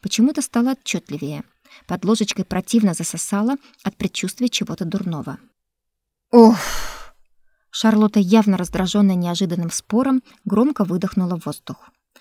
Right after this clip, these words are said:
откинулась на спинку кресла, окинула хозяйку постоялого двора тяжёлым недовольным взглядом,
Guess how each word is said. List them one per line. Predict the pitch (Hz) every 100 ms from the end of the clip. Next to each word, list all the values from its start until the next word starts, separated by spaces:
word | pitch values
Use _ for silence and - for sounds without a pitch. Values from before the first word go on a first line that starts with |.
| _ - -
откинулась | 214 - 285 277 208
на | 180
спинку | 180 - 180 -
кресла, | - 180 214 - 214 - _ _
окинула | 214 - 277 240 190
хозяйку | 175 170 180 -
постоялого | - 180 - 170 175 165 151
двора | 151 165 165
тяжёлым | - 165 202 214
недовольным | 170 143 165 165 156 147
взглядом, | - 170 160 214 247